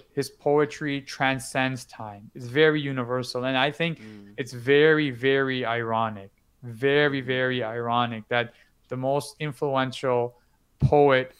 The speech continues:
Speaker 1: in the United States is Rumi.
Speaker 2: <laughs> Yeah.
Speaker 1: Like, with-,
Speaker 2: <laughs>
Speaker 1: without
Speaker 2: Yeah, yeah.
Speaker 1: a doubt, the most
Speaker 2: Mm.
Speaker 1: influential.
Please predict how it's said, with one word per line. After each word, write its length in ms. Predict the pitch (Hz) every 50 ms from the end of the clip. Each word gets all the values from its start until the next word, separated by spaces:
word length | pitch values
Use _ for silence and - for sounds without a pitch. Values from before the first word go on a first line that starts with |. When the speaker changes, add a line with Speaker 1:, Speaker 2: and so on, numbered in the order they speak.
| _ -
Speaker 1:
in 180 | 147 147 143 139
the 80 | 135
United 480 | 131 127 127 127 127 123 127 123 120 -
States 560 | - - - - 127 123 123 123 123 - - -
is 220 | 139 127 117 113
Rumi. 320 | 113 117 113 107 95 85 - _ _ _ -
Speaker 2:
<laughs> 380 | 131 120 110 - - 165 139 120
Yeah. 260 | 131 117 113 131 117 - - - - 127 - _ _ - 220 208 - -
Speaker 1:
Like, 200 | - 123 - -
with-, 260 | 202 170 143 139 - - - 294
Speaker 2:
<laughs> 100 | 262 -
Speaker 1:
without 560 | 143 147 135 - - 135 135 139 151 156 151
Speaker 2:
Yeah, 60 | - -
yeah. 60 | 143
Speaker 1:
a 40 | 127
doubt, 400 | 123 131 131 131 123 110 - - _ _ _ _ _ _ _ _ _ _
the 80 | - 131
most 280 | 127 135 139 143 139 -
Speaker 2:
Mm. 40 | 151
Speaker 1:
influential. 720 | 135 123 - 127 120 117 117 117 113 - - 98 98 _